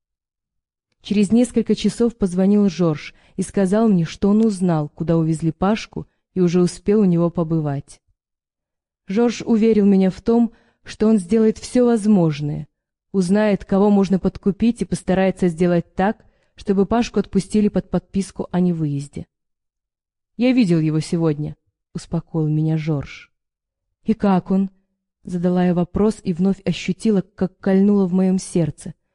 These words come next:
«Как он выглядит, как себя чувствует?» Павел был немного бледный, но он держится молодцом. Увидев меня, сразу успокоился, и в его взгляде появилась надежда. Я успел его приободрить, сказал, чтобы он не падал духом.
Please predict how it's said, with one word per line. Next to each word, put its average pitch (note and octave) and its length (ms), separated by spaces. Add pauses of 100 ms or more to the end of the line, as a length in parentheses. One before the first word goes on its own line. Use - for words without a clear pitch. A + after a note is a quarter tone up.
(400)
«Как A#3 220
он A#3+ 100
выглядит, F#3+ 640
как A#3 180
себя A#3 240
чувствует?» E3 800 (540)
Павел C4+ 320
был B3+ 260
немного B3 400
бледный, B3+ 480
но G#3 240
он C4 160
держится A3 500
молодцом. F#3 800 (640)
Увидев A#3 460
меня, A3 280
сразу G3+ 340
успокоился, G3+ 840 (240)
и - 80
в F#3 40
его G#3 260
взгляде G3+ 460
появилась G3+ 540
надежда. E3+ 640 (960)
Я B3 240
успел B3+ 360
его A#3 420 (260)
приободрить, G#3 720
сказал, A3 500
чтобы G#3+ 380
он G#3 180
не G#3 80
падал F#3 400
духом. E3 400